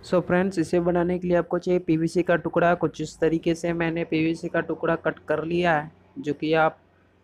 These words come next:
पाइपों को हीट करके कुछ इस तरीके का सीट बना सकते हो। मैंने पिछले वीडियो में बताया है। इसकी लेंथ मैंने रखी है सिक्स इंचेस। कुछ इस तरीके से देख सकते हो गाइस, मैंने सिक्स इंचेस इसका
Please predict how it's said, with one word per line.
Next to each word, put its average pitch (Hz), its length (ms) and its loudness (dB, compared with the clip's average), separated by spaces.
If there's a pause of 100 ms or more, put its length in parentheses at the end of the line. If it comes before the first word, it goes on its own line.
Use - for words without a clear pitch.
(320)
पाइपों 151 360 2
को 170 200 2
हीट 151 240 0
करके 160 380 0
कुछ 160 220 -6
इस 160 160 -4
तरीके 156 360 -2
का 151 180 -2
सीट 151 240 -8
बना 131 280 -4
सकते - 360 -6
हो। 156 160 0
मैंने 143 360 -2
पिछले 139 260 -6
वीडियो 143 300 -4
में 147 160 -4
बताया 139 380 -4
है। 147 180 -4 (380)
इसकी 185 280 -2
लेंथ 190 300 0
मैंने 165 300 -2
रखी 170 260 -2
है 175 100 0
सिक्स 170 300 -6
इंचेस। 175 560 -4 (1300)
कुछ 143 160 -6
इस 165 200 -4
तरीके 170 320 -2
से 170 160 -4
देख 139 180 -2
सकते - 240 -10
हो 156 60 -2
गाइस, 160 280 -2
मैंने 147 220 -4
सिक्स - 320 -8
इंचेस 156 380 -4
इसका 143 400 -4